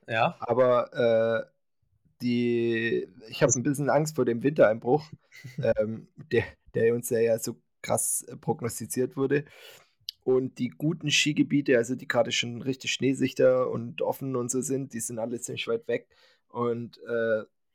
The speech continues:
Speaker 2: ja, da ich, ähm, ja nach Mexiko flieg nächste Woche, toi, toi, toi, ähm, äh,
Speaker 1: Mexiko.
Speaker 2: dacht-, dachte ich mir, ich brech mir jetzt mal keinen Fuß.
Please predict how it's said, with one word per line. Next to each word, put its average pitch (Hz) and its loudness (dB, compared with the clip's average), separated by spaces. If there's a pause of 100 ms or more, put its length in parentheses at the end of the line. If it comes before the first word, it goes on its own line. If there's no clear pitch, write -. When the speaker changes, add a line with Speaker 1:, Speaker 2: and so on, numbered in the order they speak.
(260)
Speaker 2:
ja, 117 0
da 117 4
ich, - -2
ähm, 113 -2
ja 117 2
nach 117 -2
Mexiko 147 -4
flieg 156 -2
nächste 151 -4
Woche, 147 0 (180)
toi, - -10
toi, 98 -2
toi, 120 2 (400)
ähm, 117 -6 (1120)
äh, 120 4
Speaker 1:
Mexiko. - -2
Speaker 2:
dacht-, - -6 (600)
dachte 131 4
ich - -2
mir, 131 2
ich - -8
brech 131 2
mir 127 -2
jetzt 120 -2
mal 120 2
keinen 113 -2
Fuß. 117 -10